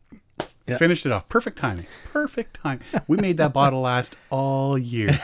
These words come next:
Speaker 1: <laughs>
Speaker 2: I actually got it last Christmas.
Speaker 1: Did ya?
Speaker 2: Yeah.
Speaker 1: Oh, okay.
Speaker 2: So we managed to make it last all
Speaker 1: Good
Speaker 2: year.
Speaker 1: timing, yeah.
Speaker 2: Kinda like that, eh?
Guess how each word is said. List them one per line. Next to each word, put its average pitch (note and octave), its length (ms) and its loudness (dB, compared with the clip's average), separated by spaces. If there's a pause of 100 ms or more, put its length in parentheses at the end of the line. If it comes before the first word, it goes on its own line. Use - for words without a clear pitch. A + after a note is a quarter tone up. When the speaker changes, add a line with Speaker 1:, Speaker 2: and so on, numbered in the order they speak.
(140)
Speaker 1:
<laughs> - 220 -10
Speaker 2:
I D3 320 2 (260)
actually C#3+ 220 4
got B2+ 140 4
it A2+ 60 2
last A#2 240 0
Christmas. - 440 -6 (100)
Speaker 1:
Did C#3 140 8
ya? G3+ 120 6 (140)
Speaker 2:
Yeah. A2+ 120 2 (280)
Speaker 1:
Oh, G#3 280 6
okay. G#3+ 200 0
Speaker 2:
So G2+ 220 0
we G#2+ 260 0 (140)
managed A2+ 280 0
to - 40 -2
make A2 140 -2
it G#2+ 80 -2
last G2 280 -4
all G2 120 -6
Speaker 1:
Good G2 80 -2 (100)
Speaker 2:
year. A#3+ 100 -4
Speaker 1:
timing, B2 220 -4
yeah. D#3+ 220 -4 (100)
Speaker 2:
Kinda F4 180 -8
like G#3+ 200 -4
that, F#2+ 180 -4
eh? A3+ 140 -4